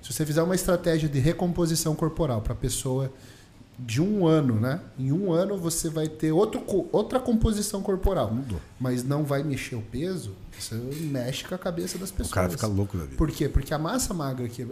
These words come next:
Speaker 1: que ele tá ganhando tá por baixo da gordura, ele não está enxergando.
Speaker 2: Sim.
Speaker 1: Então, uma pergunta que eu uso muito em consulta é, "Tua força no treino?"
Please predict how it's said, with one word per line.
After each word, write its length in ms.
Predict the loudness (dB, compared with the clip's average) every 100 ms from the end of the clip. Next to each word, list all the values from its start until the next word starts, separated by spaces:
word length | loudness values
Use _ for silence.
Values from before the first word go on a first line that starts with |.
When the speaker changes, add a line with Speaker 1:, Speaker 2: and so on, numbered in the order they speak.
| -8
Speaker 1:
que 100 | -10
ele 220 | -6 -6 -6
tá 160 | -6
ganhando 420 | -4 -4 -4 -4
tá 120 | -6 -6
por 160 | -4
baixo 260 | -2 -2 -4
da 60 | -4
gordura, 400 | -2 -2 -2 -2
ele 100 | -2
não 120 | -2
está 220 | -4 -6
enxergando. 480 | -6 -6 -6 -4 -4 -6
Speaker 2:
Sim. 80 | -8 -10 -14 -16 -18 -20 -12
Speaker 1:
Então, 320 | -4 0 2
uma 240 | 0 -2 -2
pergunta 560 | -2 0 0 0 -2
que 100 | -2
eu 200 | -2 -2 -6 -18 -6
uso 280 | -2 0 0
muito 520 | 0 2 2 0 -4
em 60 | -6
consulta 540 | -4 -4 -4 -4 -4
é, 120 | -4 -6 -12 -20 -20 -8
"Tua 140 | -6
força 360 | -2 -2 -2 -2
no 100 | -6
treino?" 300 | -2 -4 -4